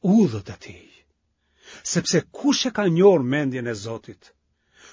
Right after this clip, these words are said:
Kush u bë këshilltar i tij? Kush i ka dhënë atij më parë që ai t'ia kthej shpërblimin?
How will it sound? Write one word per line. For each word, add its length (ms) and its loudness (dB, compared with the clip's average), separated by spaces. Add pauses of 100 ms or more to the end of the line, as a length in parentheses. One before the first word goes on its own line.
Kush 400 2
u 60 4
bë 300 2
këshilltar 840 4
i 100 0
tij? 360 -14 (1040)
Kush 360 6
i 60 0
ka 160 2
dhënë 240 6
atij 560 8
më 160 -2
parë 480 0 (320)
që 180 2
ai 220 6
t'ia 240 -2
kthej 320 -2
shpërblimin? 640 -4